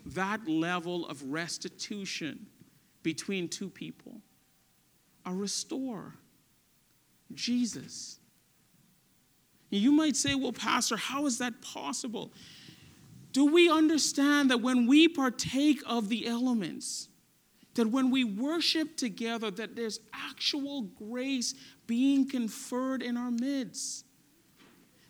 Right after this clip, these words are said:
That's what was on display in New Zealand that day as these two tribesmen,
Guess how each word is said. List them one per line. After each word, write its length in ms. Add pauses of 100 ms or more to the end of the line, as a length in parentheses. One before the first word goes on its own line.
That's 380
what 280
was 260
on 300
display 720
in 260
New 160
Zealand 600
that 260
day 240
as 180
these 260
two 280
tribesmen, 1080